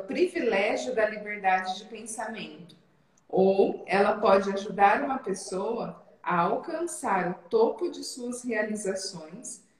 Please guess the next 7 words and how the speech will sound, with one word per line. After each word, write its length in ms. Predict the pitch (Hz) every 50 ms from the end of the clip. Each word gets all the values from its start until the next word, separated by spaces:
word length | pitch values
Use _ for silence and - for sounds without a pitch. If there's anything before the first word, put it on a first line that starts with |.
| _ _ _ -
através 720 | 190 - - - 214 208 208 208 208 202 196 208 214 185
do 100 | 202 202
livre 540 | 202 202 214 233 294 349 339 349 339 339
uso 420 | 294 262 254 254 254 254 269 262 208
dos 120 | 262 247
seus 240 | - 254 226 220 -
pensamentos, 1000 | - 208 190 220 - - 220 214 226 202 180 160 151 - - - - - - -